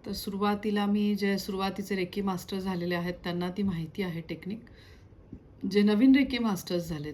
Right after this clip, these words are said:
त्यांना ही टेक्निक माहिती नाहीये, तर ती आपण टेक्निक आत्ता मी तुम्हाला दाखवतेय. ग्रीन फायर म्हणजे काय करायचंय,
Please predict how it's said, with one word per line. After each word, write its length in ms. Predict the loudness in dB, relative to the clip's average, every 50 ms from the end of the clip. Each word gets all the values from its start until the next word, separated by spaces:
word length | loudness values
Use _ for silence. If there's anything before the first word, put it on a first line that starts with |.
| -10 -10
त्यांना 260 | -8 -6 -4 -2 -2
ही 180 | 0 -2 -2 -4
टेक्निक 420 | -4 -6 -8 -6 -8 -8 -6 -4
माहिती 320 | -4 -4 -4 -4 -4 -4 -2
नाहीये, 300 | -2 -2 -2 -4 -6 -6 -6
तर 80 | -8 -6 -4
ती 80 | -2 -2
आपण 360 | -2 -2 -2 -2 -2 -2 -4
टेक्निक 420 | -4 -6 -8 -6 -6 -6 -4 -4
आत्ता 240 | -6 -6 -6 -6 -6
मी 100 | -4 -4
तुम्हाला 320 | -4 -6 -6 -6 -4 -6
दाखवतेय. 480 | -6 -8 -10 -10 -12 -16 -12 -12 -12 -12 -12 -14 -20 -20 -20 -20 -20 -20 -20 -20 -20 -10 -8 -4
ग्रीन 280 | -2 -2 0 0 0 0
फायर 360 | 0 -2 -4 -4 -4 -6 -8
म्हणजे 300 | -6 -6 -6 -6 -6 -8
काय 220 | -10 -12 -12 -12 -10
करायचंय, 540 | -8 -8 -6 -6 -6 -8 -8 -10 -10 -10